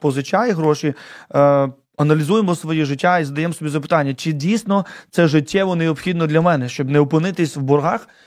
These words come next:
які не були необов'язковими. Іншими словами, з позиції людини, яка дає там допомогу якусь або позичає гроші,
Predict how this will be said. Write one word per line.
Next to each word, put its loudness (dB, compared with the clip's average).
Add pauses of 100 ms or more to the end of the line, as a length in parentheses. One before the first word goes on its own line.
(160)
які -4
не 0
були -2
необов'язковими. -2 (260)
Іншими 0
словами, -4 (220)
з -20
позиції 0
людини, 4
яка 2
дає -2
там -4
допомогу 0
якусь -2
або -2
позичає 0
гроші, -2